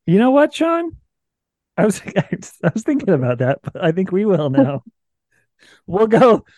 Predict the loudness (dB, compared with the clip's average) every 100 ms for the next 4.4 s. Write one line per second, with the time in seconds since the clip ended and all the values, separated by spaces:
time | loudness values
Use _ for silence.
0 | _ -2 0 2 0 0 -2 -8 -10 -4
1 | -2 -2 -2 -6 -6 -6 -8 -8 -14 -20
2 | _ _ -8 -2 -2 -2 -2 -4 -4 -4
3 | -4 -6 -8 -8 -8 -8 -10 -12 -8 -8
4 | -6 -8 -10 -20